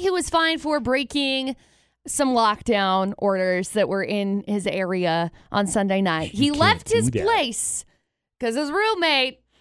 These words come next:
Speaker 1: I guess, was being a little bit loud. So he got hit with a twelve hundred dollar fine 'cause he was like, "Look, man, I just can't,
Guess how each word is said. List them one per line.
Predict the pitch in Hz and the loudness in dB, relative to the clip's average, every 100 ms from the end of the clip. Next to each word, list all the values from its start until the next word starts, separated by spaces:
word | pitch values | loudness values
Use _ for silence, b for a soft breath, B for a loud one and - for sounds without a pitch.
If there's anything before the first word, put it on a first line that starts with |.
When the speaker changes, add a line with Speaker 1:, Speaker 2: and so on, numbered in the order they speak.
| - | -2
Speaker 1:
I | 269 269 | -2 2
guess, | 311 339 - | 0 0 -2
was | 285 | -8
being | 247 359 359 349 | -2 0 2 2
a | 320 | 0
little | 349 339 | 2 0
bit | 285 349 330 | 2 0 2
loud. | 320 359 339 233 170 170 _ _ _ _ _ _ _ _ _ | 0 2 2 2 0 -6 _ _ _ _ _ _ _ _ _
So | - 294 | -4 0
he | 320 | 2
got | 320 320 | 2 2
hit | 359 | 0
with | 339 285 | -2 -6
a | |
twelve | 262 339 330 | -2 0 2
hundred | 339 320 | 0 2
dollar | 320 320 | 2 2
fine | 320 349 302 | 2 0 0
'cause | 240 | -2
he | |
was | 285 | -2
like, | 262 254 254 | 2 0 0
"Look, | 214 214 | -4 -2
man, | 185 175 | -2 0
I | |
just | 175 185 | -2 -4
can't, | - 190 | -2 -2